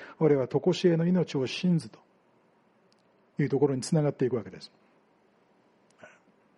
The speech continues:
私たちは、この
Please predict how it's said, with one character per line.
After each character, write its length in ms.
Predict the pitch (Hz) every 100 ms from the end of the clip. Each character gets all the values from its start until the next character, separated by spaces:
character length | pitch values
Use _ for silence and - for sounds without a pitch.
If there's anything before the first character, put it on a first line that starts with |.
| _ -
私 220 | 151 139
た 80 | 123
ち 100 | -
は、 340 | 139 139 127 107 101 _ _ _ _ _ _ _ _ _ _ - - - _ _ _ _ -
こ 120 | 147
の 260 | 135 139